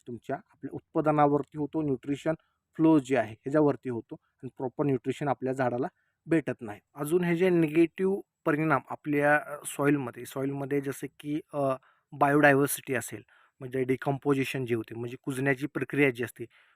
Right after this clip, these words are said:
म्हणजे जमिनीमध्ये आपले जे काही आपण इथं, अ, प्लांट रेसिड्यूज असतील, म्हणजे जे काही काडी कचरा पडलेला असेल, जे काही शेणखत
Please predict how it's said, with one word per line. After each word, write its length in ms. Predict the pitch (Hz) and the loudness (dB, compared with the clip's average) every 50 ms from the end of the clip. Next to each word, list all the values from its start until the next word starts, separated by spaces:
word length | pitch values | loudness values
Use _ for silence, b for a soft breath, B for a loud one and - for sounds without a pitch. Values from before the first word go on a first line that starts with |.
| b b | b b
म्हणजे 400 | - 123 120 120 123 131 131 131 | -12 -10 -4 0 2 2 2 0
जमिनीमध्ये 720 | 139 139 123 135 135 131 131 127 135 135 127 131 127 135 139 | -2 -2 0 0 0 0 0 -2 -2 -2 -4 -2 0 2 4
आपले 400 | 135 127 - _ - 131 135 131 | 4 4 2 _ -4 -2 -2 -2
जे 180 | 120 123 135 | 0 0 -2
काही 200 | 127 - 135 135 | -2 0 -4 -6
आपण 300 | 131 127 _ _ - 135 131 b b b b b b _ | -6 -6 _ _ -12 -12 -12 b b b b b b _
इथं, 280 | 135 123 - 135 131 135 | -16 -10 -6 -2 -2 -2
अ, 680 | 147 - 156 143 131 131 131 127 127 127 123 120 120 120 _ _ _ _ _ _ _ _ _ _ _ _ _ _ _ _ _ _ - _ 156 _ _ | -2 -2 -2 0 2 2 2 2 2 2 2 2 0 -2 _ _ _ _ _ _ _ _ _ _ _ _ _ _ _ _ _ _ -18 _ -18 _ _
प्लांट 300 | 135 131 131 139 123 127 | 2 4 4 4 4 0
रेसिड्यूज 480 | 135 123 - - 143 135 131 127 127 | 0 0 0 0 0 0 0 0 -2
असतील, 260 | 123 110 _ - 127 120 | -6 -10 _ -10 -10 -8
म्हणजे 320 | 120 120 120 117 123 123 | -8 -10 -8 -6 -6 -6
जे 160 | 117 120 135 | -2 -2 -2
काही 180 | - - 135 131 _ | -2 -2 -4 -4 _
काडी 200 | - 139 127 135 | 0 2 2 2
कचरा 300 | 131 - 143 - - 135 | 0 0 -4 -2 -2 -4
पडलेला 400 | 131 - 131 120 120 120 120 120 | -2 0 0 0 2 0 0 0
असेल, 220 | 113 - 123 120 117 | -2 -2 -6 -10 -4
जे 140 | 113 131 135 | -4 -4 -2
काही 180 | - 131 135 131 | 0 -2 -2 -2
शेणखत 360 | - - 147 131 127 - 147 | -2 -2 -2 -2 0 -4 -6